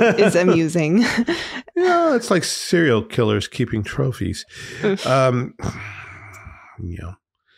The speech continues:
Speaker 2: Uh, R J Rushdoony writes this about Christianity.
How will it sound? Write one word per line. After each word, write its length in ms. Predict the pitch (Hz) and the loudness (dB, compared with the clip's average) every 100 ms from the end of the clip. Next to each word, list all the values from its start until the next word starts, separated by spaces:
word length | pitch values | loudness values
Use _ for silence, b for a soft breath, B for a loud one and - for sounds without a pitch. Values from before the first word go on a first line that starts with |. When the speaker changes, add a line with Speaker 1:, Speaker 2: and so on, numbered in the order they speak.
| b b b b _ _ - | b b b b _ _ -10
Speaker 2:
Uh, 140 | - | -10
R 200 | - 160 | -2 -2
J 140 | 151 143 | 2 2
Rushdoony 760 | 120 113 107 - 104 98 92 B B B B B | 2 0 0 -2 -2 -2 -4 B B B B B
writes 400 | 135 104 92 - | -6 -2 -2 -4
this 180 | 90 - | -8 -8
about 220 | 92 87 | -8 -10
Christianity. 800 | - - - 101 85 82 90 95 | -8 -10 -10 -10 -10 -10 -10 -12